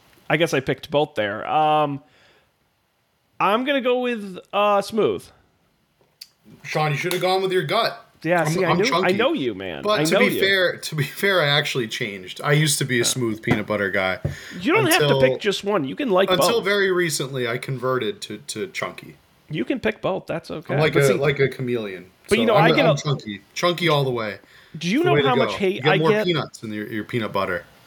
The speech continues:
Speaker 1: I get so much hate for my app-, which applesauce, smooth or chunky?
Speaker 2: I didn't know there was such, there, you can have chunky applesauce?
Speaker 1: Oh my God!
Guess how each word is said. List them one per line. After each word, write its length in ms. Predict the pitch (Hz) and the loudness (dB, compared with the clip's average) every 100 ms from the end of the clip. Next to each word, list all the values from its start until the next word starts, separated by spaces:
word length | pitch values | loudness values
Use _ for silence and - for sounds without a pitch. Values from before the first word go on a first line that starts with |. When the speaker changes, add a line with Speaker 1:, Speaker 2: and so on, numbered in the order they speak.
| - - - | -20 -18 -2
Speaker 1:
I 140 | 196 | -2
get 180 | 262 285 | 0 -4
so 280 | - - 226 | -4 0 0
much 220 | 247 - | 0 -2
hate 360 | - 170 135 - | -2 -2 -2 -6
for 120 | - | -2
my 200 | 151 143 - | 2 2 2
app-, 340 | 175 185 - | 0 0 -2
which 280 | 175 180 - | -2 -2 0
applesauce, 600 | 202 247 247 170 151 113 | 2 2 2 0 2 0
smooth 280 | - 151 139 | -2 -2 -2
or 60 | 120 | -2
chunky? 460 | 139 101 - - - _ _ _ _ _ _ _ _ _ _ _ _ _ _ _ _ _ _ - | -4 -4 -8 -16 -18 _ _ _ _ _ _ _ _ _ _ _ _ _ _ _ _ _ _ -10
Speaker 2:
I 140 | - 214 | -2 2
didn't 160 | 330 | 2
know 180 | 302 294 | 2 2
there 120 | 262 | 4
was 180 | 190 143 | 2 2
such, 300 | 190 165 - | 0 -2 -6
there, 220 | 151 147 175 | -4 0 0
you 160 | 185 | 2
can 100 | 214 | 2
have 220 | 247 165 - | 0 0 -2
chunky 480 | - 160 175 208 | -2 -2 -2 -4
applesauce? 680 | 139 107 - 190 185 202 202 | -4 -6 -2 -2 0 -2 0
Speaker 1:
Oh 320 | 135 117 110 101 | 0 2 0 -2
my 300 | 101 104 101 | -4 -6 -8
God! 480 | - 104 98 95 | -2 0 2 0